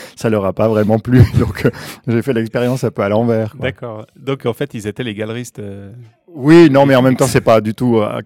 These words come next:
Speaker 1: en éc-, ouais, en écrivant ça, je pensais pas à eux. Moi, je voulais vraiment faire un texte pour eux. Bah, et puis, j'avais, j'ai apprécié qu'ils me laissent cette liberté. Mais il se trouve que cette liberté presque excessive qu'ils m'avaient laissée,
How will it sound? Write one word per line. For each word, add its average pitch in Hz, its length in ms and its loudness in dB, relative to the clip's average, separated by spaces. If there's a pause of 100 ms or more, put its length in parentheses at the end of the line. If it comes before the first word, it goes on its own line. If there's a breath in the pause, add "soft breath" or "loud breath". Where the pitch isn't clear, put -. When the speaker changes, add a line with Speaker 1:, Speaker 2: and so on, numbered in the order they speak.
Speaker 1:
en 131 160 -2
éc-, 131 180 -4
ouais, 120 120 0
en 101 120 -4
écrivant 123 340 -2
ça, 135 140 0
je - 80 -4
pensais 113 260 -4
pas 107 140 -2
à 135 40 4
eux. 196 60 4
Moi, 180 140 2
je 120 40 -2
voulais 107 180 -2
vraiment 123 260 -2
faire 117 160 -4
un 104 80 -6
texte - 280 -14
pour 170 200 -4
eux. 143 200 0 (140)
Bah, - 80 -12
et - 40 -18
puis, - 120 -20
j'avais, 104 180 -8
j'ai 95 180 -14
apprécié 123 360 -10
qu'ils 120 160 -8
me 107 60 -2
laissent 107 160 -4
cette - 200 -10
liberté. - 520 -8 (400 loud breath)
Mais 120 100 -2
il 117 40 -2
se - 80 -8
trouve 165 200 -2
que 117 140 -6
cette 113 200 -10
liberté 117 520 -4
presque 139 340 -10
excessive 147 540 -12
qu'ils 110 140 -12
m'avaient 104 200 -10
laissée, 151 400 -16